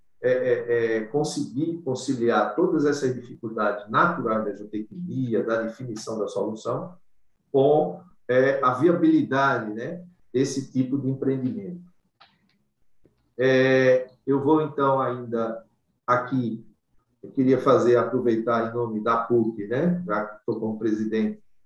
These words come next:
também agradecer a presença de alguns outros colegas, como o professor Ademir Santos, lá da Bahia, querido amigo e professor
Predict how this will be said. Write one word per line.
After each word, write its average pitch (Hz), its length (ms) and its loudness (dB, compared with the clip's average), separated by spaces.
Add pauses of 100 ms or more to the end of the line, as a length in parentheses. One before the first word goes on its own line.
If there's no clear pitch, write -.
(200)
também 120 300 0
agradecer 127 440 2
a 117 100 0
presença 120 540 -2
de 110 120 -2
alguns 110 400 0
outros 117 220 -4
colegas, 120 640 2
como 107 220 -8
o - 120 -18
professor 107 400 -2
Ademir 107 380 -4
Santos, 131 580 -2
lá 113 120 0
da 104 140 0
Bahia, 110 720 0 (600)
querido 123 280 2
amigo 113 500 -4 (100)
e - 60 -16
professor 113 640 -4